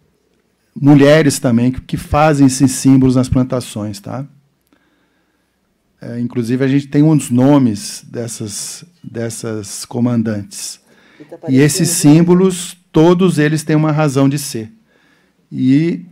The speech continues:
Speaker 1: se vocês têm acompanhado na mídia, eles estão acontecendo por esses dias aí, né? Alguns deles,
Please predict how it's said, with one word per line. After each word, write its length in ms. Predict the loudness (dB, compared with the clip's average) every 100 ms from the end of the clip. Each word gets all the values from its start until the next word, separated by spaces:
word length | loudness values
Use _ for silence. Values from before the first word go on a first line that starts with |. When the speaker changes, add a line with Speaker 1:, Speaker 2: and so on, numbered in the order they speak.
| _
Speaker 1:
se 180 | -12 -6
vocês 360 | -4 -4 -6
têm 100 | -6
acompanhado 720 | -8 -6 -8 -6 -6 -6 -6 -4
na 140 | -2
mídia, 580 | 0 0 -2 -2 -2 -2 -4
eles 180 | -10
estão 200 | -8 -4
acontecendo 800 | -2 -2 -4 -4 -4 -4 -2 -2
por 160 | -2 -2
esses 260 | -2 -6 -6
dias 380 | 0 0 0
aí, 260 | -2 -6 -8
né? 240 | -6 -6 -6
Alguns 380 | -6 -4 -4 -4
deles, 500 | -6 -10 -12 -16 -20